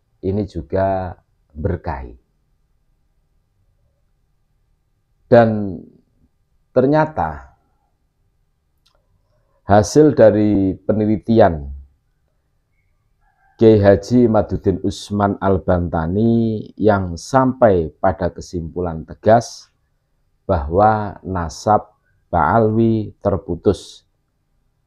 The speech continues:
atau tidak tersambung kepada baginda Rasulullah Shallallahu Alaihi Wasallam.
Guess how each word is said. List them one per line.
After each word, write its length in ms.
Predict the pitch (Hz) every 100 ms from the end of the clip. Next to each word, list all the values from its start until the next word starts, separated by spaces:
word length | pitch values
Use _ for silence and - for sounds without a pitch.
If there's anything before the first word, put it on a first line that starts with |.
| _ _ -
atau 680 | 92 92 117 120 123 120 - -
tidak 380 | 98 107 - 95
tersambung 800 | 98 80 80 104 110 110 110 101 _ _ _ 90
kepada 640 | 87 85 - 101 104 98
baginda 800 | 87 78 - 78 78 98 101 95
Rasulullah 640 | 85 78 85 78 80 98
Shallallahu 560 | 80 - 78 78 71 73
Alaihi 160 | 76 73
Wasallam. 560 | 71 73 69 62 62